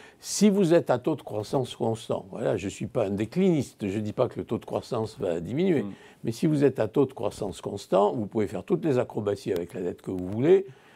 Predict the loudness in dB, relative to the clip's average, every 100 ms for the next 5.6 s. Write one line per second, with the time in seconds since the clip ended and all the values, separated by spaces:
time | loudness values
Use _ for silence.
0 | _ -6 0 4 4 4 2 2 2 4
1 | 2 2 0 0 -2 -4 -4 -8 -12 -6
2 | -6 -4 -8 -6 -6 -2 2 0 0 -10
3 | -8 -10 -4 -2 -2 -4 -8 _ _ _
4 | -6 -4 -2 -2 -2 -4 -6 -10 -14 -10
5 | -12 -12 -16 -18 -18